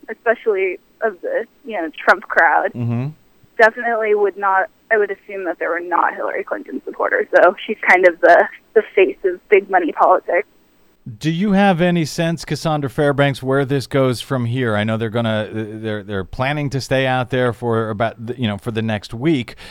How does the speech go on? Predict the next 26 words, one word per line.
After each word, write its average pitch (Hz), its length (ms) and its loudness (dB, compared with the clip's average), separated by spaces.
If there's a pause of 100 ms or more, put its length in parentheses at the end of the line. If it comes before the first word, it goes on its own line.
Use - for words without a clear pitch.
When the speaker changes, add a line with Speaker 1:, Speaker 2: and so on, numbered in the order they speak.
(240)
Speaker 2:
Will 131 140 2
we 120 120 2
see 139 220 -2
a 117 60 0
similar 139 400 -2
scene 139 320 -2
day 123 260 2
after 120 380 -4
day, 139 420 0
or 104 260 -2
are 104 200 0
there 104 160 -2
different 117 460 -4
events? 117 640 -2
Uh, 110 240 2
an-, 117 260 -6
any 127 220 -6
sense 131 260 -6
of 120 100 -10
that 127 200 -2
from 123 180 -4
organizers? 135 600 -2 (1000)
Speaker 1:
There 254 120 8
are 269 140 8
different 381 420 -4
events 226 260 2